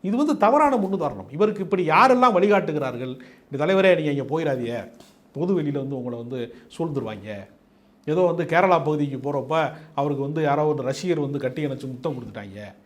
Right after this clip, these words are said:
நான் என்ன கேட்குறேன்னா, அந்த ஒரு சாமானிய மக்களை சந்திப்பதற்கு உங்களுக்கு இவ்வளவு அச்சம் இருக்கும்னா,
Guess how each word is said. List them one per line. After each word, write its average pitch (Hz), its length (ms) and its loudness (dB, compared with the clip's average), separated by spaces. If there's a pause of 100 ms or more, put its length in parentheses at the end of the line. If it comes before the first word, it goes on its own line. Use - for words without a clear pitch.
(320)
நான் 160 180 -12
என்ன 180 60 -6
கேட்குறேன்னா, 143 580 -6
அந்த 156 400 -4
ஒரு 131 200 -8
சாமானிய 202 460 0
மக்களை 196 360 0
சந்திப்பதற்கு 202 680 -2
உங்களுக்கு 175 300 -4
இவ்வளவு 180 260 -2
அச்சம் 190 280 -6
இருக்கும்னா, 131 420 -10